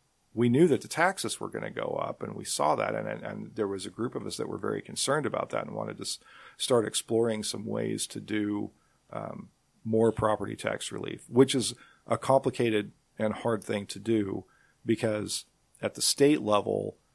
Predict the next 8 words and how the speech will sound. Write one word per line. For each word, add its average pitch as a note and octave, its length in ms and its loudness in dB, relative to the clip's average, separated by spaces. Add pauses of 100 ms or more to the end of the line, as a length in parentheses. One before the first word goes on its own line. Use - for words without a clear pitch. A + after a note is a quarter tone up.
(200)
like, G#2 180 -8 (100)
we D3 260 2
only A#2 360 4
tax, - 760 -4 (360)
uh, G2+ 320 -2
twenty A#2+ 300 0
mills, A2+ 560 0 (420)
and G#2 260 -4